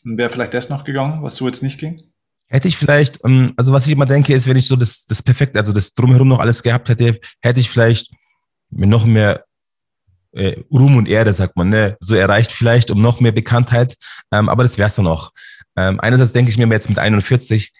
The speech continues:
Speaker 2: hey, das war's schon, das passt schon, jetzt kümmere dich um den, um, um den Nachwuchs, ja. Äh, und das Blut kocht bei mir immer noch, ich würde immer noch gerne kämpfen. <laughs>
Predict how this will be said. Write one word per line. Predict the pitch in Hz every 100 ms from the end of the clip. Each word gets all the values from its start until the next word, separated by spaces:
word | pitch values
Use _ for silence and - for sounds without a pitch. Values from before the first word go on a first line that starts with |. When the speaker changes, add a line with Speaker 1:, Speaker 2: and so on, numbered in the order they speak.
| _ _ -
Speaker 2:
hey, | 101
das | 101 -
war's | 104 117
schon, | - 95 92
das | -
passt | 117 113 -
schon, | 95
jetzt | 90 -
kümmere | 110 101
dich | -
um | 95
den, | 90 85
um, | 80 90
um | -
den | 90 87
Nachwuchs, | 107 117 - 147 - -
ja. | 107 135 190 - - - - 104
Äh, |
und | 110 107
das | 101 - _ _ _
Blut | 127 143
kocht | - 127
bei | -
mir | 113 110
immer | 147
noch, | 147
ich | 117
würde | 110 120
immer | 139
noch | 143
gerne | - 139
kämpfen. | 147 160 175 247
<laughs> | 180